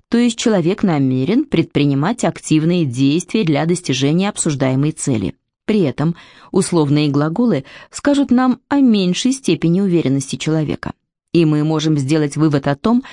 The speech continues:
что человек намерен приступать к действиям по решению данной задачи.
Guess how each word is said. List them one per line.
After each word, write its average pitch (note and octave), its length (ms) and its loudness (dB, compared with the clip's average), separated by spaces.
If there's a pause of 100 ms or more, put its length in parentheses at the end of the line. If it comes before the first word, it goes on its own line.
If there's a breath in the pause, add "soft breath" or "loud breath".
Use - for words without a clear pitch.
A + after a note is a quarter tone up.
(260 loud breath)
что G3 200 -2
человек B3+ 380 0
намерен G3 400 0
приступать D#3+ 680 -2
к E3+ 80 2
действиям A3 600 -2
по D3+ 180 0
решению D#3+ 540 -2
данной C3+ 340 0
задачи. C3+ 540 -4